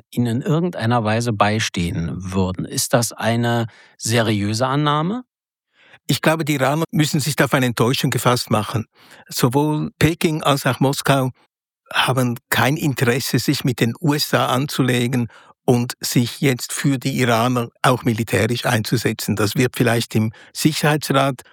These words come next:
Speaker 2: möglich sein oder auf diplomatischer Ebene, aber militärisch glaube ich nicht, dass die Russen oder die Chinesen den Ayatollahs zu Hilfe eilen werden. Das sind die eigenen Interessen, stehen ihnen näher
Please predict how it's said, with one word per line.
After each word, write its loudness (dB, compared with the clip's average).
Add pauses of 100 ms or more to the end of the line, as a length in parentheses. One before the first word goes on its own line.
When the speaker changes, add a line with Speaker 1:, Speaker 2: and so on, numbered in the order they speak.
(140)
Speaker 2:
möglich 0
sein 2
oder -2
auf -2
diplomatischer 0
Ebene, 0 (260)
aber 2
militärisch -2 (200)
glaube 0
ich -4
nicht, -2
dass 0
die 0 (340)
Russen 0
oder 0 (180)
die 0
Chinesen 0 (440)
den 2
Ayatollahs 0 (240)
zu 0
Hilfe 0 (160)
eilen 0
werden. -2 (340)
Das 0
sind -2
die -6
eigenen -2
Interessen, 0 (260)
stehen 0
ihnen 0
näher 0